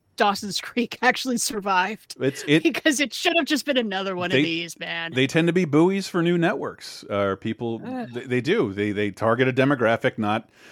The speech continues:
Speaker 2: typically targeted by the biggies. And also this we-, this, this day, I think it was, like, Tuesday, uh,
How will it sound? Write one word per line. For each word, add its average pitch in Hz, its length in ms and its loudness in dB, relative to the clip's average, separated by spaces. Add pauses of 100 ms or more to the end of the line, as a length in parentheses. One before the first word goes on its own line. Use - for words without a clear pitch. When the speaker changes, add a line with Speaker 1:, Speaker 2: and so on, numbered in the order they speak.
(280)
Speaker 2:
typically 123 420 0
targeted 113 460 2
by 107 120 4
the 120 120 0
biggies. 113 480 -2
And 110 80 0
also 131 340 4
this 117 260 0
we-, 123 160 -2
this, 110 360 -4
this 113 280 -6
day, 98 540 2
I 98 100 -4
think 104 220 -6
it 101 60 -6
was, 98 160 -10
like, - 200 -8
Tuesday, 98 760 -6
uh, 92 280 -2